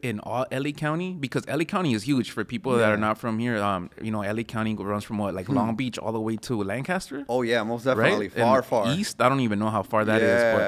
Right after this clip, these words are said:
Speaker 2: Yeah.
Speaker 1: I know L A County is huge, guys.
Speaker 2: I think L A County. I just think L A City. I don't know why. I guess
Speaker 1: Yeah.
Speaker 2: I'm from the,
Speaker 1: Yeah.
Speaker 2: uh,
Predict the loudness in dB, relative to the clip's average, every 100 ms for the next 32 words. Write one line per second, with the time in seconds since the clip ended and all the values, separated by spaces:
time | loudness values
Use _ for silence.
0 | 0 -2 0 0 0 0 0 2 0 -4
1 | -4 -4 -4 -4 0 2 2 2 4 4
2 | 4 2 2 2 0 -2 -4 -4 0 0
3 | 0 -2 -4 0 0 0 -2 -2 -2 -2
4 | -2 -2 -4 -6 -6 2 4 6 4 0